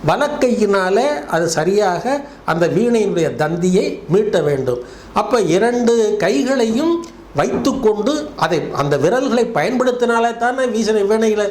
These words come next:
இசை பிறக்கும். கையை மடக்கி வைத்து கொண்டால் வீணையில எப்படி இசை பிறக்கும்? ஆகையினாலே விரல் எ-, விரலை மடக்கியவன் இசை இல்லை, எழில் வீணையில் என்று சொல்வது போல்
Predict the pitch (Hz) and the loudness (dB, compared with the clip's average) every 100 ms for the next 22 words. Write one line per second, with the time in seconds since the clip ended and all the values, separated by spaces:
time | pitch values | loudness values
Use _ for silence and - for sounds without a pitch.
0 | - - - 180 226 196 190 165 196 202 | -6 -8 -2 0 0 0 -2 0 -2 -2
1 | 196 - - - - - 233 262 202 208 | -4 -16 -18 -20 -8 -4 0 0 2 0
2 | 226 233 220 208 208 202 220 220 220 214 | 0 0 2 0 0 0 0 2 2 2
3 | 208 196 185 202 208 202 202 190 185 180 | 2 2 2 0 -2 2 0 2 0 -2
4 | 185 202 - - - 135 165 170 156 147 | -4 -4 -10 -16 -4 -2 0 0 0 0
5 | 143 143 156 247 302 247 196 185 147 214 | 0 0 2 0 0 0 -2 0 0 0
6 | 254 233 190 151 190 - - 185 160 143 | 2 2 0 0 -2 -4 -2 0 0 -2
7 | 175 185 160 151 131 123 - - - - | 0 0 0 -2 -4 -8 -14 -18 -14 0
8 | 180 233 214 170 285 285 254 208 190 180 | 2 2 2 2 2 2 0 2 2 2
9 | 175 160 185 180 165 240 247 139 | 0 0 0 0 2 0 -2 -6